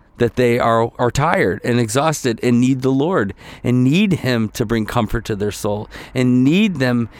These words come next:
him to provide and need him to yoke up and need hi-, and need and come to understand and need to know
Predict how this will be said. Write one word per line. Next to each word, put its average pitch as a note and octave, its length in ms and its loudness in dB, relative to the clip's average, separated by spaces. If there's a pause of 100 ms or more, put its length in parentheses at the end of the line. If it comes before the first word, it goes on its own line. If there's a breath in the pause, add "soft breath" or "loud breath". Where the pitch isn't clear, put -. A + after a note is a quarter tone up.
him C3+ 260 4
to B2 160 -4
provide G#2 600 0
and D3 300 0
need E3 420 4
him A#2 480 0 (280 loud breath)
to A#2+ 240 4 (200 loud breath)
yoke B2+ 480 2
up B2+ 400 0
and B2+ 380 4
need F#3 280 4
hi-, D3 180 2
and C3+ 260 4
need F#3 320 2
and A#2+ 260 0
come G3 280 2
to E3 100 2
understand C#3 580 0
and A#2 160 2
need F3 260 -2
to C3+ 100 -2
know G#2+ 340 -2